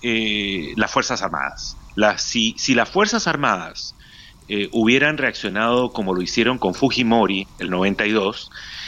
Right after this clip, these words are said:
y, y hubieran acatado, eh, instrucciones, órdenes presidenciales para, eh, gestionar un, un golpe de Estado o autogolpe, como, como quieras llamarlo, eh,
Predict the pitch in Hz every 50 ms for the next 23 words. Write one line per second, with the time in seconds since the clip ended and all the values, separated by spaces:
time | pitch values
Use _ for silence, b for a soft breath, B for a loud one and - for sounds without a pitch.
0 | B B - - 101 98 95 95 95 95 92 95 92 90 90 - 98 104 98 101
1 | 113 123 123 120 110 - 104 101 - 107 107 110 113 113 110 113 113 - B B
2 | B B - - - 98 92 90 87 87 87 90 87 B B B B B B B
3 | B B - - 110 98 - - 107 98 - - - 127 120 113 113 117 110 -
4 | - 117 110 110 110 107 107 107 92 - 98 87 - - 90 90 90 - - -
5 | 117 113 113 113 120 117 - - B B B B B B B B - 110 98 98
6 | 92 95 95 92 90 90 90 87 87 87 87 82 - - - - - - 95 90
7 | 85 - - 101 - - 104 95 104 113 117 113 110 98 95 92 90 87 82 -
8 | - - 113 110 110 113 117 - 120 92 - - 117 95 85 92 113 139 135 87
9 | 92 95 104 107 107 98 - 117 101 90 113 104 95 - - 117 - - 85 85
10 | 85 80 76 - - - 87 85 - - 98 101 92 98 95 90 92 90 85 104
11 | 151 160 B B B B B B B B B B - - 113 107 110 107 101 104
12 | 107 101 101 104 104 101 104